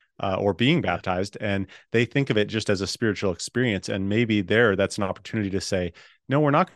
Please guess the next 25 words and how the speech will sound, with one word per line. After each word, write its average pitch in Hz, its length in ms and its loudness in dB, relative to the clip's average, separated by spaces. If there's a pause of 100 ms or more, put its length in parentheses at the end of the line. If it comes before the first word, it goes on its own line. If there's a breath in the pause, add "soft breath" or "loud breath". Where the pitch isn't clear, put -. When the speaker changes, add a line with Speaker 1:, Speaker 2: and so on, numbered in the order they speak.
Speaker 1:
gonna 160 120 2
baptize 107 580 2
you, 98 120 -2
but 101 160 0
what 110 200 -2
we 110 100 0
are 151 140 4
gonna 110 160 0
do 90 320 -2
is 98 280 -2
actually 104 460 -2
just 95 260 -6 (380)
tell 107 180 2
you 107 140 0
what 95 220 0
baptism 95 480 -2
actually 90 520 -6
is." - 440 -6
And 107 140 -4
so 104 120 0
there's 92 160 0
discipleship 98 720 -4
opportunities 92 640 -6
there. - 300 -12 (960)
Speaker 2:
Yeah, 113 240 -12